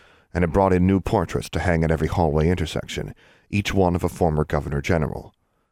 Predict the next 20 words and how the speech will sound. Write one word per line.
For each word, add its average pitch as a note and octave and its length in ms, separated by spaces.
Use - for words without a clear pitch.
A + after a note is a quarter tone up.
The F#2+ 100
Governor G#2+ 300
General's F2 420
portraits - 500
were D2 80
sharp-eyed E2 600
and D2+ 80
alert, D#2 380
and - 120
had D#2 120
nothing G2+ 300
better G2+ 180
to G2+ 100
do E2 200
than D2 160
watch D#2 260
out C#2 160
for D#2+ 100
student - 340
misbehavior. D#2 760